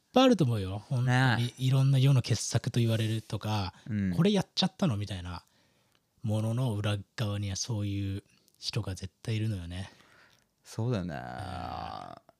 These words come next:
Speaker 2: らまあなんかさ、だって本当は人の話で行きたかったんだけど、
Speaker 1: ええ。
Speaker 2: ちょっとね、どうも思いつかないから、
Speaker 1: ええ。
Speaker 2: もののあれで言うと早口言葉の曲があったわけよね。
Speaker 1: なるほど。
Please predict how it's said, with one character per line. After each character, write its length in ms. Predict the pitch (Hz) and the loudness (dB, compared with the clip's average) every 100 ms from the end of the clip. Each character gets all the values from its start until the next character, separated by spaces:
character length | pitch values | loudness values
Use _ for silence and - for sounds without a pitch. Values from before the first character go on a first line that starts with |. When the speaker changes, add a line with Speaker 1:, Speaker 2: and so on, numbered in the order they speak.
| _ _ _ | _ _ _
Speaker 2:
ら 200 | 131 120 | 0 0
ま 140 | 98 107 | 2 2
あ 40 | |
な 80 | 110 | 2
ん 60 | 127 | -2
か 80 | |
さ、 260 | - 101 92 - _ - - - - | -2 -2 -2 -6 _ -20 -20 -16 -6
だ 80 | 110 | -6
っ 20 | |
て 100 | 117 | -4
本 200 | - 208 | 2 2
当 80 | 220 | 2
は 40 | |
人 200 | 185 - | 0 2
の 100 | 262 | 4
話 280 | 233 233 226 | 4 2 2
で 80 | 147 | -2
行 80 | 98 | -2
き 20 | |
た 80 | - | -4
か 80 | |
っ 80 | 117 | -4
た 80 | - | -2
ん 40 | |
だ 80 | 101 | -2
け 60 | 90 | -2
ど、 200 | 87 87 | -4 -2
Speaker 1:
え 200 | 98 95 | -2 -2
え。 0 | |
Speaker 2:
ち 20 | |
ょ 40 | 87 | -2
っ 20 | |
と 60 | 92 | -2
ね、 280 | 87 85 - _ - - _ | -2 -4 -10 _ -20 -20 _
ど 220 | 147 185 | 0 2
う 40 | 131 | 2
も 120 | 92 | 0
思 180 | 90 92 | 0 -2
い 40 | |
つ 60 | - | 0
か 100 | 110 | -2
な 60 | |
い 60 | 87 | 0
か 100 | 87 | -2
ら、 320 | 85 80 - | -4 -4 -6
Speaker 1:
え 260 | 101 90 82 | -4 -4 -4
え。 20 | - - | -10 -4
Speaker 2:
も 100 | 131 | 2
の 80 | 180 | 4
の 120 | 220 | 6
あ 60 | 226 | 4
れ 80 | 160 | 4
で 80 | |
言 60 | 107 | 0
う 20 | |
と 100 | 101 | -2
早 240 | 98 131 151 | -2 0 0
口 200 | - - | 0 0
言 100 | 180 | 2
葉 60 | |
の 100 | 120 | 2
曲 240 | 92 95 95 | 0 -4 -2
が 80 | |
あ 40 | 90 | -4
っ 40 | |
た 140 | - 90 | -2 -4
わ 100 | 87 | -4
け 100 | - | -6
よ 60 | |
ね。 100 | 82 | -6
Speaker 1:
な 100 | 85 | -4
る 80 | 92 | -4
ほ 60 | 90 | -4
ど。 140 | 82 | -8